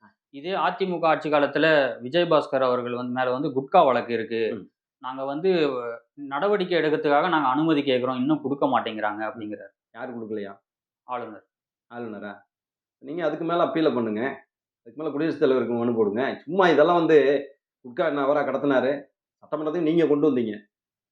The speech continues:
Speaker 2: நீங்க எங்க இருந்து வாங்குனீங்கன்னு முதல்ல சொல்லுங்க. குட்காவை கொண்டு வந்தது யாரு?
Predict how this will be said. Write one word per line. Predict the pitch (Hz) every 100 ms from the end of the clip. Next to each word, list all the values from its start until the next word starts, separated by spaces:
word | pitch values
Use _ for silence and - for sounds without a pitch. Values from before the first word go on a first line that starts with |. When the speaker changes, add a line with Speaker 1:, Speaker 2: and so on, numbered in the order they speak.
| _
Speaker 2:
நீங்க | 143 160
எங்க | 147 165
இருந்து | 170 151
வாங்குனீங்கன்னு | 151 151 147 139
முதல்ல | 131 123
சொல்லுங்க. | 110 104 117 110 _ _ _ _ _ _ _ _ _ _ _ _ -
குட்காவை | 104 160 151
கொண்டு | 135 143
வந்தது | 139 127
யாரு? | 120 113 113